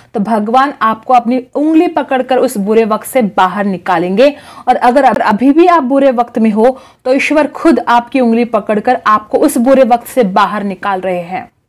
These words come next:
विश्वास करो उस शक्ति पर, उस ईश्वर कर। चमत्कार होते हैं जीवन में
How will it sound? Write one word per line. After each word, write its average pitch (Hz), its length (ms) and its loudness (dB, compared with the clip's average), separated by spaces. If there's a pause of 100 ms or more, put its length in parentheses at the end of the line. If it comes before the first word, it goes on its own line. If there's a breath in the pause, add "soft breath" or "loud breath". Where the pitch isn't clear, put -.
(580 soft breath)
विश्वास 233 480 0
करो 269 280 0 (280)
उस 226 80 -14
शक्ति 240 400 -6
पर, 240 240 -2 (260)
उस - 180 -8
ईश्वर 226 340 -4
कर। 262 200 -2 (320 loud breath)
चमत्कार 294 540 -2
होते 240 380 0
हैं 254 160 0
जीवन 185 380 -8
में 185 180 -18